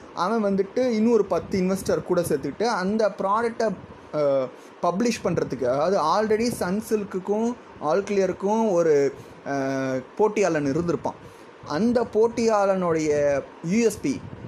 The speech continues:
யூனிக் செல்லிங் பாயிண்ட்ஸ், "இதுதான் என்னோட ப்ராடக்ட் பா, இதனால தான் நீ என் ப்ராடக்டை வாங்கலாம்னு" சொல்லி அந்த பாயிண்ட்ஸ் இருக்கும்.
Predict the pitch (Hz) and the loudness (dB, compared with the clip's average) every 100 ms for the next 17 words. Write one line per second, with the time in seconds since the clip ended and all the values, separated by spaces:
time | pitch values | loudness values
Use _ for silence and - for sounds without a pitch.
0 | - 139 175 226 220 208 190 180 175 151 | -6 -2 2 0 0 0 2 0 0 0
1 | 139 - 143 165 170 202 220 190 156 160 | -2 -4 -2 0 2 0 2 0 0 0
2 | 165 160 143 139 135 160 160 180 202 170 | 0 -2 -2 0 0 0 0 0 0 -2
3 | 147 143 151 170 165 147 160 160 165 - | -2 0 0 0 -2 -2 -2 -2 -2 -4
4 | 139 147 196 156 139 127 160 165 165 135 | -2 0 0 0 -2 -2 -2 -2 -2 -4
5 | 123 - - | -4 -8 -16